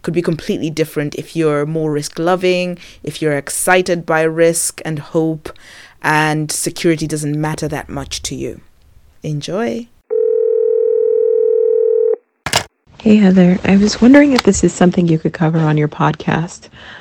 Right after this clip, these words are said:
Speaker 2: Um, I've been a little overwhelmed listening to financial podcasts lately because I feel like they often come from the standpoint of, or the perspective of someone who has a consistent and decent income. So it's all about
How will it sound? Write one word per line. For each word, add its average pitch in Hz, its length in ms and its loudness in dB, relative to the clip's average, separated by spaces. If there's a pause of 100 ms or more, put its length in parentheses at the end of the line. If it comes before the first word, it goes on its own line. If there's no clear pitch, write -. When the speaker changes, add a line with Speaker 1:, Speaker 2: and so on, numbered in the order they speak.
(220)
Speaker 2:
Um, 180 280 2
I've 185 160 0
been 254 400 2
a 180 80 2
little 190 280 6
overwhelmed 156 600 2
listening 151 400 2
to 151 360 0
financial 147 500 0
podcasts 151 560 -4
lately 170 320 2
because 156 560 0 (560)
I - 60 6
feel 202 180 4
like 220 180 2
they 190 140 6
often 156 400 2
come 151 220 0
from 151 260 0
the 147 100 2
standpoint 147 760 -2
of, 151 420 0 (1160)
or 170 160 6
the 175 80 4
perspective 185 640 2 (160)
of 156 100 4
someone 175 320 4
who 165 160 2
has 147 480 0 (120)
a 147 300 4
consistent 151 680 0
and 147 140 2
decent 143 400 2
income. 143 580 0
So 151 220 4
it's 147 160 2
all 156 240 4
about 147 600 2